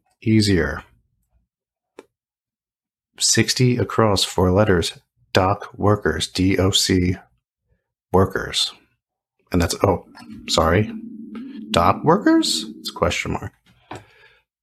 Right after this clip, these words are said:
Um, uh, incidentally, is my stomach growls coming through? I'm not sure. Who knows if I'll listen back to this one. This is, you know, there's a, there's a hiatus as I was trying to figure out,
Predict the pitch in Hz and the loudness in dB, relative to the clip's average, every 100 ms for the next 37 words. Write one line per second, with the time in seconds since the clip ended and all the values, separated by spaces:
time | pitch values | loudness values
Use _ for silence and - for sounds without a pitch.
0 | _ _ _ 101 101 104 107 113 139 139 | _ _ _ 0 2 2 0 -2 0 2
1 | 180 175 139 110 101 104 - 143 147 - | 2 2 4 4 4 0 0 -2 -2 -6
2 | - 101 110 110 - - _ _ - _ | -4 0 0 0 -6 -20 _ _ -20 _
3 | _ - 110 113 113 107 - 107 104 - | _ 0 4 4 4 2 0 2 2 0
4 | - 104 107 - _ - 123 87 85 - | 0 2 0 -2 _ -4 0 0 -2 -8
5 | - 90 - _ _ _ _ _ _ _ | -8 -12 -16 _ _ _ _ _ _ _
6 | _ _ _ _ _ - - _ - 113 | _ _ _ _ _ -20 -20 _ 2 4
7 | 104 95 92 85 82 - _ _ 101 87 | 4 0 0 0 -2 -10 _ _ -2 0
8 | 87 80 80 - 82 85 - 73 - - | 0 0 -2 -2 -4 -4 -4 -4 -8 -6
9 | - - - - - - _ _ - - | -6 -4 -4 -4 -4 -8 _ _ -20 -20
10 | _ _ _ _ - 87 92 92 92 - | _ _ _ _ -6 -2 0 2 2 2
11 | 92 95 90 - 95 90 90 87 - 85 | 2 2 0 2 2 2 2 2 2 2
12 | 85 82 - 92 82 - 92 87 90 87 | 0 -2 0 0 0 -2 0 2 4 4
13 | 85 | 2